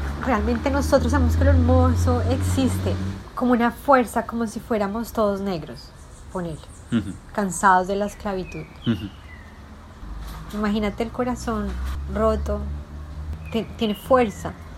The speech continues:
Speaker 1: Es como que este mundo realmente está lleno de fuerza, de pasión.
Speaker 2: Ujú.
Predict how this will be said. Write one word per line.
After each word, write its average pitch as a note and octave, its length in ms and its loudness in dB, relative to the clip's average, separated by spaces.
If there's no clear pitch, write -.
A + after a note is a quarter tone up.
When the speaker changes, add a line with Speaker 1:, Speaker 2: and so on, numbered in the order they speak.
Speaker 1:
Es - 80 -16
como A#3+ 180 2
que C#4 160 0
este A#3+ 260 0
mundo B3+ 480 0
realmente A3 540 -2
está - 280 -4
lleno A#3+ 600 2
de G3 60 -6
fuerza, A#3 480 0
de E3+ 80 0
pasión. F#3+ 540 -2
Speaker 2:
Ujú. G#2 240 0